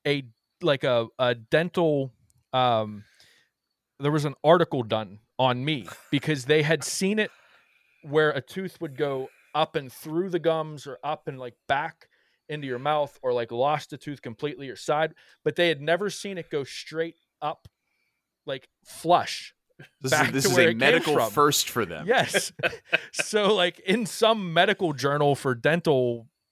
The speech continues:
Speaker 1: surgery, there's probably my, uh, my x-rays somewhere because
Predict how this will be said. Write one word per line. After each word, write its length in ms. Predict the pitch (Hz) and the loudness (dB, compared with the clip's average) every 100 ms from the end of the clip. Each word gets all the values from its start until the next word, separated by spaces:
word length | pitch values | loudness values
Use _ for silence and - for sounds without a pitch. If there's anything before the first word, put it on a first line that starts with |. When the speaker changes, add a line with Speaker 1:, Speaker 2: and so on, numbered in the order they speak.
| _ _ | _ _
Speaker 1:
surgery, 840 | - 180 185 127 120 113 110 113 | -4 2 2 2 -2 -2 -8 -6
there's 340 | 131 135 131 - | 0 0 0 -4
probably 580 | - 170 170 147 143 | 4 6 6 0 -2
my, 480 | 127 131 143 147 143 - _ - _ - | 0 2 4 2 0 -8 _ -20 _ -6
uh, 340 | 117 120 117 104 _ 151 | 0 0 0 -4 _ -16
my 200 | - 143 143 | -4 -4 0
x-rays 540 | 156 - 135 117 113 | 0 0 2 2 0
somewhere 540 | - 117 110 104 107 110 | 2 2 4 2 2 -2
because 640 | 117 110 120 110 104 | -2 0 0 -2 -6